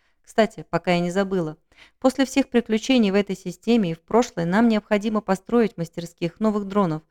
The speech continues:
как только появятся ресурсы. У нас их осталось мало. «Разрешение дано», отозвался Гюин от стены. «Займись этим». «Думаю, можно заключить, что в ближайшее время это место нам домом не станет»,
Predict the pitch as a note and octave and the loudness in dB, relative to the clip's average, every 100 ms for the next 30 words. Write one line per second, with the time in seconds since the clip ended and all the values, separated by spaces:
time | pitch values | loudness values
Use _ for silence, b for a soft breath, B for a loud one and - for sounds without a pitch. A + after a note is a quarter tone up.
0 | _ - - F#3+ G#3+ G#3+ G3+ F#3 F3 F3 | _ -20 -6 -4 -4 -4 -2 2 2 0
1 | - F3+ - D#3+ D#3+ - D#3+ _ _ _ | -6 -12 -12 -12 -12 -16 -20 _ _ _
2 | - G3 C4+ C#4 B3+ A3 G#3+ A3+ A3 G#3 | -2 2 2 2 -2 -2 -2 0 0 -2
3 | - A3 E3 D3+ - _ _ _ _ _ | -2 0 0 -6 -16 _ _ _ _ _
4 | - G3 A3 A3+ - B3+ A#3+ A3+ A#3 F#3+ | 0 2 4 2 2 2 4 4 2 0
5 | D#3 _ _ _ E3+ F3 E3+ F3 E3+ F3+ | -4 _ _ _ -6 -4 -2 -2 -2 -6
6 | E3+ G#3 F#3+ F3+ _ F3+ E3 D#3 - _ | -4 -2 -2 -6 _ -8 -6 -8 -12 _
7 | - G3+ A#3 F#3+ E3 E3 - E3 E3 _ | -4 2 2 2 -2 -10 -14 -16 -20 _
8 | _ _ _ _ - G3 C#4 C4+ C4 B3+ | _ _ _ _ -6 2 6 6 6 4
9 | B3+ A#3 G#3 G#3+ G#3+ - C4+ - - E3 | 4 0 -2 -4 -8 -2 -2 -2 -6 -4
10 | F3 F#3 B3+ B3 A#3 G#3 A3+ G#3+ G3 F#3+ | -2 2 2 2 0 2 2 2 -2 -2
11 | G#3+ A#3 G#3+ G3 A3 A#3+ G#3+ G#3 G3+ G3+ | -2 -2 -2 0 2 2 2 2 0 -2
12 | - - D#3 - | -4 -6 -6 -6